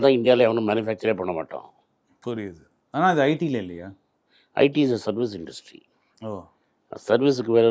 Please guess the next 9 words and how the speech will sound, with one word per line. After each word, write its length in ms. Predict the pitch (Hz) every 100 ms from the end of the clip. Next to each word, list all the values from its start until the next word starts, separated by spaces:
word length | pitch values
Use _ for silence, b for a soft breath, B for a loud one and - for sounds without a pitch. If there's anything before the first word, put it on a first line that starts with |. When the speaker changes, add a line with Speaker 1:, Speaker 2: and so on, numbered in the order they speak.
| 113
Speaker 1:
ரூல்ஸ், 220 | 151 - 107
மேனுஃபேக்சரிங்க்கு 680 | 110 104 98 - 92 82 82
வேற 100 | 82 76
ரூல்ஸ். 240 | 67 - -
Speaker 2:
அப்படின்னா 220 | - 143 - 139
சர்வீஸ்ல 360 | 139 170 180 156
நிறைய 160 | 147 156
கான்ட்ராக்டர்ஸ் 440 | 123 123 110 110 98
இருக்காங்களா? 380 | 85 80 80